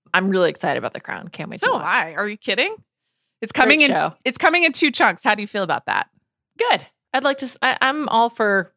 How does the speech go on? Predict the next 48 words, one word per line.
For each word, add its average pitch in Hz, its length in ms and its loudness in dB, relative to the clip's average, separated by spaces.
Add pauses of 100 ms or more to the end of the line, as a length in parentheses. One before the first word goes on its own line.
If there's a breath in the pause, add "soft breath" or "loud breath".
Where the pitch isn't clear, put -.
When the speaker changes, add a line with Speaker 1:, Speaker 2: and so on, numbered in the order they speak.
Speaker 1:
week-to-week 202 520 -2
television, 208 540 2
so 196 120 0
let's 190 180 2
spread 196 220 4
it 180 80 4
out 165 160 4
as 170 120 -4
much 160 120 -6
as 156 100 -10
possible. 165 480 -4 (100)
I, 143 80 2
I 175 220 2
Speaker 2:
Okay. 196 80 0
Speaker 1:
support 165 260 -4
it. - 180 -4 (460)
I 214 80 6
don't, 226 120 2
I 233 100 6
don't 254 120 6
want 226 220 2
it - 40 -8
to 185 60 -10
just 170 160 -8
be, 175 140 0
like, 156 240 0
one 165 200 -2
weekend 160 320 -4
and 190 120 -4
we're, 151 140 -6 (100)
and 175 80 -2
we're 160 80 -2
moving 165 260 -2
on 165 220 -2
after 151 320 -6
all 160 120 -4
these - 200 -12
years. - 400 -8 (800)
I 220 80 4
saw 247 200 6
that 233 100 4
you 214 140 2
and 208 140 4
Joanna 175 300 4
Robinson 156 440 -2
did 147 220 -8
the, 151 340 -6
um, 147 420 -4